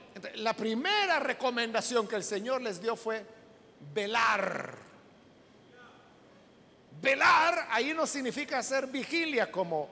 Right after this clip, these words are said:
algunas personas lo entienden, sino que velar se refiere a estar despiertos.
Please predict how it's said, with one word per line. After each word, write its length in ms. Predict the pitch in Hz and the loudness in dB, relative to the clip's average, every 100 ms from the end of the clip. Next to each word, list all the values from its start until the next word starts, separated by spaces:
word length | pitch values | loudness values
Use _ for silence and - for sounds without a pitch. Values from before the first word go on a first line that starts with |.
| - - - - - - - - - | -12 -20 -20 -20 -20 -20 -20 -20 -8
algunas 320 | 180 220 233 | -6 -4 -4
personas 440 | 226 190 208 208 196 | -4 -4 -4 -4 -4
lo 80 | |
entienden, 540 | 170 147 143 123 110 113 - - - - - - - - - - - - | -6 -8 -10 -12 -14 -18 -20 -20 -20 -20 -20 -20 -20 -20 -20 -20 -20 -6
sino 340 | - 262 311 | -2 2 2
que 160 | 311 269 208 | 2 0 0
velar 720 | 214 359 381 330 285 277 330 - - - - - - - - - - - - | 2 4 6 6 6 6 2 -2 -12 -18 -20 -20 -20 -20 -20 -20 -20 -20 -12
se 240 | - - | -4 -2
refiere 560 | 262 254 285 302 311 302 | 0 0 4 6 6 4
a 280 | 247 240 220 - - - - | 2 2 2 -4 -18 -20 -4
estar 340 | 240 - 311 330 | 0 2 0 2
despiertos. 1080 | 294 - 320 349 349 285 220 170 - - | 0 0 2 4 2 0 -6 -6 -6 -10